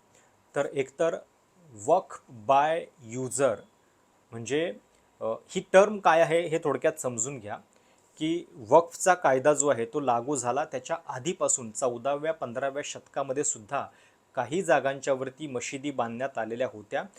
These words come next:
आणि त्या जागा ज्या आहेत, त्या वक्फच्या आहे असं घोषित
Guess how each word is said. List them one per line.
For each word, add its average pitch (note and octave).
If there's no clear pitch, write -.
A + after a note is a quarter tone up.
आणि C3
त्या D#3+
जागा C#3+
ज्या B2
आहेत, A2
त्या E3+
वक्फच्या D3
आहे C3
असं F#3
घोषित C#3+